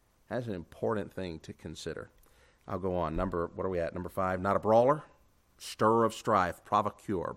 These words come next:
provo-, provocateur, if you will. "Be gentle." And finally, show meekness, level of humility, if you will. Let's look at the next one. So the first one there, we're gonna recognize the position.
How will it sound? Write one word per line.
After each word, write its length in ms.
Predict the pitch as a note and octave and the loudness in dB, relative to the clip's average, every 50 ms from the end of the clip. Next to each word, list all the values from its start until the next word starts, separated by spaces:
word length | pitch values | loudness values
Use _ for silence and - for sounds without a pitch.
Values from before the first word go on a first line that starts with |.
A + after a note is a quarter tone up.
| - | -8
provo-, 240 | - - G2+ G2 G2 - _ _ _ _ _ | -4 -2 -2 -2 -2 -6 _ _ _ _ _
provocateur, 720 | - A2+ G#2 F#2+ G2 F#2+ - - - A2 G2 E2+ C2 C2 D#2 | -6 -4 -4 -2 -4 -6 -6 -6 -4 -4 -2 -2 -2 -4 -6
if 100 | - - | -8 -8
you 80 | E2 | -10
will. 220 | D#2+ D#2 C2 - - - - - - - - - _ _ _ _ _ _ _ - - | -8 -8 -10 -10 -14 -16 -20 -20 -20 -20 -20 -20 _ _ _ _ _ _ _ -6 -2
"Be 140 | A#2+ B2 | 0 0
gentle." 460 | A#2 A2 D3 D#3 D#3+ - A2+ G2 - - _ _ _ _ _ _ _ _ _ _ _ _ _ _ _ _ _ _ _ _ _ _ _ _ _ _ _ - | 2 4 4 4 4 2 -2 -6 -8 -8 _ _ _ _ _ _ _ _ _ _ _ _ _ _ _ _ _ _ _ _ _ _ _ _ _ _ _ -16
And 120 | G2+ F2+ | -12 -6
finally, 460 | - A2+ A2 G#2+ G2+ G2 F#2 F2 E2 - _ _ | -2 0 0 0 0 0 -2 -2 -4 -8 _ _
show 260 | - - - G#2+ G2+ | -14 -4 0 2 2
meekness, 680 | G2 G2 G2 G2 - - - D#2 - - - - - - - _ | 2 2 0 -2 -4 -6 -12 -12 -12 -14 -16 -18 -20 -20 -16 _
level 220 | - G2 G2 F#2 F#2 | -6 -4 -4 -2 -4
of 100 | E2+ - | -6 -6
humility, 580 | - F2+ F2+ F#2+ F#2+ F#2 F2 D#2+ - - D#2 | -6 -6 -4 -4 -2 -4 -4 -6 -8 -8 -10
if 120 | D#2 - - | -10 -10 -12
you 80 | - | -12
will. 220 | - - - - _ _ - - - - - - - - | -12 -14 -14 -16 _ _ -20 -20 -20 -20 -20 -12 -2 2
Let's 160 | - F#3+ - | 2 4 6
look 100 | A3+ F#3+ | 4 4
at 60 | D3 B2+ | 4 4
the 80 | B2 | 4
next 320 | A#2+ B2 C3+ C3+ - - - | 6 6 4 4 2 -2 -6
one. 180 | F#2+ E2+ D2+ - _ _ _ _ _ | -6 -6 -8 -12 _ _ _ _ _
So 160 | - - G#2+ | -4 -2 -2
the 40 | G#2+ | 0
first 280 | G2+ B2+ C3+ C3+ B2+ - | 2 4 2 2 2 2
one 100 | B2 A2+ | 0 0
there, 300 | A2+ A#2+ B2+ C#3+ D3+ D3 - _ _ _ _ _ _ _ _ _ _ _ _ - | 2 2 2 2 0 -2 -10 _ _ _ _ _ _ _ _ _ _ _ _ -6
we're 100 | A#2+ G#2+ | -2 0
gonna 100 | A2+ G#2+ | 2 4
recognize 520 | G#2+ A#2+ A2+ - A2+ F#2+ G2+ G2+ G2+ F#2+ | 4 4 4 2 0 0 0 0 0 -2
the 60 | - | -4
position. 460 | - G#2+ G2 G2+ A2 G#2 - - - | -6 -4 -2 -2 -2 -2 -4 -6 -16